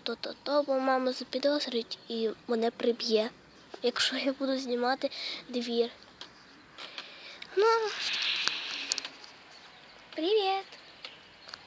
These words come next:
Ну, правда, зараз не дуже файний одяг,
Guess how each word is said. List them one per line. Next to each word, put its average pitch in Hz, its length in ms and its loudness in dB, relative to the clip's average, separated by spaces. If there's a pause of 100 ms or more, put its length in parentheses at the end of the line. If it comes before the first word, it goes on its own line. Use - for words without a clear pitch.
(2250)
Ну, 415 120 4
правда, 269 340 8
зараз 247 320 4
не 240 100 2
дуже 247 240 0
файний 220 300 -4
одяг, 247 420 4